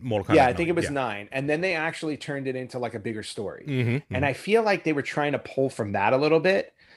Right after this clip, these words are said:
Speaker 2: because th-, it's definitely more of, like, there's this war going on between Outworld and Earth and the heroes and stuff like that. Because even though they talk about, "Oh, this is gonna be a tournament, and if they win the tenth tournament, they take over Earth,"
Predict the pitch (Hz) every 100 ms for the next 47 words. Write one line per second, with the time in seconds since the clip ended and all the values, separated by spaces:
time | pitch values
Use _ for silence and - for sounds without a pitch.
0 | _ 139 120 147 147 156 143 151 139 -
1 | 165 170 165 147 139 131 113 113 101 -
2 | _ - 127 123 123 127 131 131 120 123
3 | 123 117 117 113 113 123 117 113 107 117
4 | 110 113 120 113 113 110 113 104 104 101
5 | - 113 107 110 101 101 98 98 101 98
6 | - 135 165 160 - - - _ _ _
7 | _ _ _ _ - 185 240 202 175 156
8 | 135 127 123 117 123 113 110 - 160 151
9 | 131 143 127 135 120 113 - 165 156 151
10 | 151 139 117 120 113 113 110 - 110 101
11 | - 135 127 123 113 107 110 101 104 98
12 | 98 - 151 139